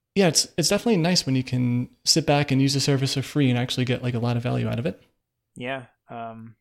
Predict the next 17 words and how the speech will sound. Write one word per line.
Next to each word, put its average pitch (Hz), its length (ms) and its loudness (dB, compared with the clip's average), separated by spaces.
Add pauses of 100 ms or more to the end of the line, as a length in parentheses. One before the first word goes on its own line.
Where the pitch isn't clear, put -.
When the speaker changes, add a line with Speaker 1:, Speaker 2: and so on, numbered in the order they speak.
(420)
Speaker 2:
<laughs> - 580 -18
it 127 120 -14
definitely 120 340 -6
is. 113 300 -12 (500)
Speaker 1:
Actually, 135 280 2
I 123 100 2
guess 123 240 -2
in 123 100 0
some 120 240 0
way, 120 300 -2
uh, 113 300 -6 (120)
your 156 220 4
service 123 280 2
is 120 120 0
like 113 140 -4
that, 110 200 -6
right? 143 240 -2